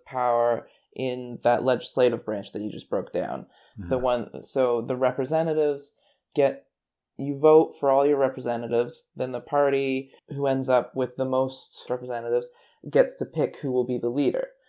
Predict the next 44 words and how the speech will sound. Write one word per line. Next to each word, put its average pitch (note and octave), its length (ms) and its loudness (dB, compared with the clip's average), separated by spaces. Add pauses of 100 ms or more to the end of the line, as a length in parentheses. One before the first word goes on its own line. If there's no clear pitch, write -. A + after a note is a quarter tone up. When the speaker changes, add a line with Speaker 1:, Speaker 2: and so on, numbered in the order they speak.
(220)
Speaker 1:
You D#3 100 -8
know, D3+ 100 2
usually, D3+ 800 4
like C3 240 6
in B2+ 120 -6
Canada, D3+ 600 2 (240)
you D3+ 180 -2
kinda D#3 320 2
know C#3 280 4
who C#3+ 200 -2
the C3+ 80 0
leader C3 240 0
of A2+ 60 2
that G#2+ 200 0
party A#2+ 320 0
is A#2 380 2 (320)
most C3 400 -4
of A#2 180 -4
the, A2 540 0 (400)
throughout B2+ 300 0
the A2 80 -2
election A2 580 0
anyway. G#2 320 -6
Speaker 2:
Mm-hmm. F#2 80 -6
Speaker 1:
So D#2+ 140 -8
you, B2+ 120 -8 (180)
you C3+ 140 -8 (220)
kind E3 440 -4
of G3 120 -8
feel A3 160 -2
like A3 220 -4
you're G#3+ 120 -4
voting A3 440 -4
for G#3 380 -6
him. F#3+ 320 -2
That, C#3+ 260 4 (360)
in C#3+ 180 -6
this C3+ 160 -8
case, C3+ 200 -6
Justin C3+ 300 -10
Trudeau, C3 260 -4
you B2 160 -2
probably B2+ 320 0
ki-, B2+ 120 -12